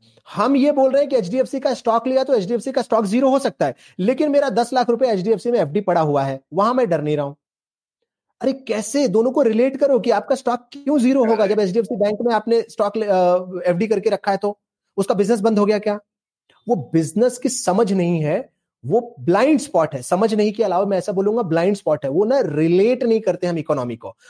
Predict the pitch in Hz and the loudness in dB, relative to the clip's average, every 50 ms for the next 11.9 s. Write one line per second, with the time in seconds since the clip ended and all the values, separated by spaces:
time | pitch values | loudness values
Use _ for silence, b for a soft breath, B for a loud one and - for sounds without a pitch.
0 | b b b 185 220 226 - 185 175 - 247 254 247 247 254 254 233 262 190 147 | b b b 0 0 0 0 -4 -2 0 0 0 2 2 0 2 0 0 0 0
1 | 156 190 190 190 - 254 269 269 269 294 269 - - - 277 285 302 277 214 269 | 0 0 0 0 -2 0 2 2 2 2 -2 -2 -4 -2 0 0 0 2 0 0
2 | 254 262 277 254 220 202 170 127 113 - 233 220 - - - 202 208 202 - 277 | 0 2 0 0 2 0 -2 -4 -4 -4 -6 -6 -4 -2 0 0 0 0 0 0
3 | 277 294 285 277 262 240 247 202 127 - - _ _ _ _ _ _ _ _ _ | 2 2 2 0 0 0 -2 -2 -4 -6 -12 _ _ _ _ _ _ _ _ _
4 | _ _ _ _ _ _ _ - 127 147 156 175 196 208 202 - 214 208 202 190 | _ _ _ _ _ _ _ -10 -4 0 2 2 2 2 0 2 0 0 0 0
5 | 214 202 165 190 185 190 190 202 202 208 220 190 - 180 185 - 139 202 202 170 | -4 -2 -2 -2 -2 0 -2 0 0 0 0 0 0 0 -2 0 -2 -2 -2 -2
6 | 165 180 175 180 165 151 - 180 190 208 214 233 240 233 240 226 196 214 220 185 | -2 -2 -2 0 -2 -2 -2 -2 -2 0 0 0 0 0 -2 -2 0 0 2 2
7 | 165 180 196 202 208 202 196 190 - - 196 185 - 160 160 170 160 156 147 143 | 2 2 2 2 2 0 0 0 -2 -6 -8 -4 -4 -2 -2 -2 0 -2 -2 -2
8 | - 139 139 - 185 190 185 - 185 175 185 190 180 196 190 - 160 160 180 175 | -2 -6 -4 -2 -2 -2 -2 -2 -2 0 0 2 2 0 0 2 2 2 2 2
9 | 180 185 175 - - 143 143 139 156 165 165 160 170 147 143 151 160 151 156 147 | 2 0 0 0 0 0 2 2 2 2 4 2 2 2 2 0 0 0 0 0
10 | 156 165 165 139 147 139 131 151 160 156 165 147 143 - 160 - - 131 127 147 | 0 0 0 0 0 0 0 -2 -2 0 -2 -4 -2 -4 -8 -8 -6 -4 -2 -2
11 | 151 156 - 131 131 151 147 - 147 143 151 139 - 143 - 185 180 | -4 -2 -2 -2 -2 -2 -2 -2 -4 -4 -4 -4 -6 -2 -2 -2 -2